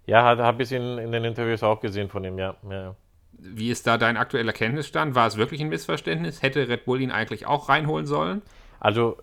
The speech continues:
Speaker 1: äh, für mich ganz klar ja. Die, das, man sagt doch immer, man muss die Strategie teilen, also aufsplitten. Und wenn du jetzt beide Autos drin lässt, ist, natürlich kann es super laufen, dann hast du eins und zwei, aber es kann auch sein, dass eine der,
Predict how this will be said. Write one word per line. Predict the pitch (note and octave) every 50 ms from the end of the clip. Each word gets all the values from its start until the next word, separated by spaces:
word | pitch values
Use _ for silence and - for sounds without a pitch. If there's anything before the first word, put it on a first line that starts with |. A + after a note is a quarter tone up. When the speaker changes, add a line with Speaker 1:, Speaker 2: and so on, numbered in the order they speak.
| - - -
Speaker 1:
äh, | - - - - - - - - - - - - - - - - -
für | - B2 A2+
mich | G#2 G#2 B2 E3 A3 - - - - _ _ _ - - D#2+ G#2+
ganz | A2+ A2+ B2 A#2 -
klar | - C#3 C3+ C3
ja. | D3 E3+ E3+ A#2 G2+
Die, | F#2 - A2+ A2 A2+ A2 G2 F2 D2 F#2+
das, | G#2 A2+ A2 - - -
man | F#2+ G#2 G#2 G2
sagt | G2+ A#2 B2 - -
doch | C3+ G#2+
immer, | B2 B2 C3 C#3+ D#3
man | D#3 C#3 B2+ A#2+
muss | A#2+ B2 A#2+ -
die | - C3
Strategie | A#2 - - B2 A#2+ A#2+ A2+ A#2 B2 A#2+ A#2+ A#2 G2+ - - - -
teilen, | - - C3+ C#3+ C3+ A2+ F#2 E2+ -
also | - G#2 F#2+ G2+ F#2+ F#2 F#2 F2 -
aufsplitten. | A2 B2 C#3 C3+ - - - - G2 F#2 E2 E2+ E2+ D#2 - - - - - - - - - - -
Und | - A2+ A#2 A2+ G#2+ - G#2
wenn | A2+ A2 A2
du | A2+
jetzt | A2 G#2+ G#2 - - - _ - - - - -
beide | F#2+ G2+ C3 D3+ D3+ E3 E3 B2+ B2
Autos | C3 C3+ C3 C3+ A#2 -
drin | - - C3+ E3 D#3+
lässt, | B2 B2 C#3 - - -
ist, | A#2 A2 - - -
natürlich | G#2+ A2 A2+ A2 - - C#3+ E3 - -
kann | D3+ C3 B2+
es | A2
super | A2 B2 A#2 C3+ -
laufen, | G#2 A2 C3 C3+ D#3
dann | C#3+ A#2+ A#2
hast | A#2+ A2 -
du | B2+
eins | A2+ A#2 A2+ -
und | A#2+ G#2 -
zwei, | - - G2+ G2 G#2 C3 D#3+ - - - - - - -
aber | G#2+ G#2+
es | G#2 -
kann | - A#2 A#2+
auch | B2+ B2+ A#2
sein, | - C3 C3 C3
dass | B2+ A2+ - - -
eine | - A2 A#2 C3 C#3 B2+
der, | B2+ B2 B2 A#2+ A#2+